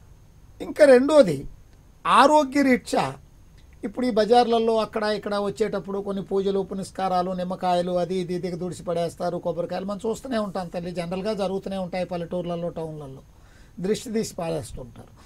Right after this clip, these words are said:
ఇప్పుడు మనకి ఇక్కడ రేణుకాయలమ్మ తల్లి దేవస్థానం ఉంది, అక్కడ చూడండి, ఉదయం లేచిన కాడి నుంచి ఆ ఏరియాలో ఎన్నెన్నో దేవుడి గుళ్ళు ముందు పడుతుంటాయి.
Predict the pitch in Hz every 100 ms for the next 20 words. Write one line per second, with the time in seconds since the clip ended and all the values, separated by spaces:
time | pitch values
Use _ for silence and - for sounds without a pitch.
0 | - - 202 196 185 175 175 185 185 208
1 | 220 214 208 202 196 190 175 180 180 -
2 | 165 143 135 135 - - 185 214 180 220
3 | 220 233 226 208 226 214 208 208 208 202
4 | 208 196 220 196 185 190 185 208 180 185
5 | 185 202 185 180 185 185 185 175 185 196
6 | 160 151 185 151 123